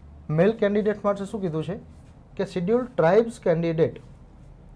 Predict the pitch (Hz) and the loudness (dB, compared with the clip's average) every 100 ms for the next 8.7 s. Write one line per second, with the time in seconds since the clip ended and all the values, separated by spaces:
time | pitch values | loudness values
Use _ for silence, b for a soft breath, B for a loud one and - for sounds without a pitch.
0 | - - - 131 127 143 156 185 - 156 | -20 -20 -12 -8 -4 0 2 2 -2 -4
1 | 143 143 139 117 127 147 208 214 156 160 | -2 -2 -2 -4 -2 2 0 0 -2 0
2 | 135 - - B B B B 151 220 - | -2 -8 -14 B B B B -2 -2 -2
3 | 175 170 220 233 - 147 202 233 180 175 | -2 2 2 2 -2 2 2 0 -2 -2
4 | 175 190 185 170 131 165 - B B B | -2 -2 -4 -8 -6 -8 -12 B B B
5 | - 143 165 208 196 175 185 131 147 220 | -14 -6 -2 -2 -2 -2 -2 -4 -4 -4
6 | - - 160 - 220 147 147 170 196 190 | -6 -14 -10 -10 -8 -8 -6 -4 -4 -6
7 | 151 147 147 123 127 123 208 240 151 135 | -8 -6 -8 -6 -6 -6 -8 -6 -4 -4
8 | 147 143 120 117 107 110 120 | -4 -4 -4 -6 -8 -10 -12